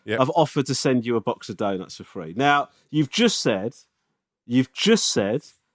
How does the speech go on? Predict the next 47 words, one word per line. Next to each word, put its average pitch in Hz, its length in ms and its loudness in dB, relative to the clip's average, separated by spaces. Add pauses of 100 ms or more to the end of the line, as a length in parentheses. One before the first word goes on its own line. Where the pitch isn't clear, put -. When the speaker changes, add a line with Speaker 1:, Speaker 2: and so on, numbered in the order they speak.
(420)
Speaker 2:
you 123 240 2
don't 143 260 4
want 135 200 4
'em, 123 260 2
you 127 120 0
don't 139 140 6
want 139 140 4
an 165 60 4
advert 147 420 2
from 147 140 -2
them 139 160 2
or 131 100 2
anything 135 280 -2
on 101 80 -2
the 98 80 -6
podcast. 90 400 -14 (160)
So 160 220 0
am 202 160 2
I 208 120 4
assuming, 160 680 0 (300)
'cause 143 140 -4
I've, 151 200 2
I've 147 140 2
got 151 140 -2
a - 40 -2
message 165 400 -2
sitting 185 280 -4
in 170 80 -2
my 160 120 0
Instagram 131 340 -2
right 139 180 2
now 127 140 0
going, 117 220 -2 (220)
"Just 151 220 0
let 202 200 6
us 185 180 0
know 143 180 4
whenever 151 320 2
Tom 143 240 0
wants 123 180 0
a 117 60 -10
box - 260 -2
of 127 80 -2
donuts 120 340 2
of 110 80 -6
his 139 180 0
choice, 98 420 -2